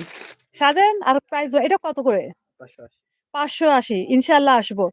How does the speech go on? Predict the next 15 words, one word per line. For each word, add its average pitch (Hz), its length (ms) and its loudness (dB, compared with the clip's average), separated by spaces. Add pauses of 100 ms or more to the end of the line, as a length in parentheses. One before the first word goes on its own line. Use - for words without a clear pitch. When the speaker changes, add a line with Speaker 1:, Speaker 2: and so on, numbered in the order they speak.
Speaker 1:
আচ্ছা 240 380 0
আসবেন, 233 260 0
ঠিক 330 160 -2
আছে? 381 200 2 (300)
আর 269 140 2
আমার 339 240 4
চ্যানেলের 392 400 4
পরিচয় 381 420 2
দিয়ে 359 160 4
আসবেন, 370 360 2
অবশ্যই 359 340 4
আপনাকে 339 300 2
ডিসকাউন্ট 330 460 -2
দেওয়া 330 160 4
হবে, 320 300 2